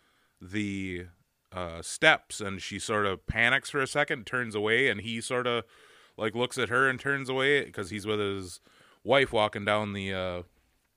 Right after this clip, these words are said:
and his wife is like, "She looks familiar," and he,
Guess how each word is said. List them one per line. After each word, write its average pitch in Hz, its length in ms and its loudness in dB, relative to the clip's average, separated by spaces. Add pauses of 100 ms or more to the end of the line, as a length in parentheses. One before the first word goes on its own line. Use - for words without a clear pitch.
(220)
and 101 340 -4
his 95 140 -8
wife 143 240 2
is 95 120 -6
like, 92 140 -4
"She - 140 -4
looks 220 180 -2
familiar," 143 440 -4
and 87 360 -8 (580)
he, 90 220 -8